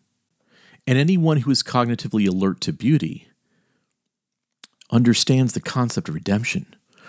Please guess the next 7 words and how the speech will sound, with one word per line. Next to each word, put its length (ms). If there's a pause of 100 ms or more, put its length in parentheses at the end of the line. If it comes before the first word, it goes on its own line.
(240)
of 100
a 80
final 480
transcendence 960
of 160
moral 400
disorder 640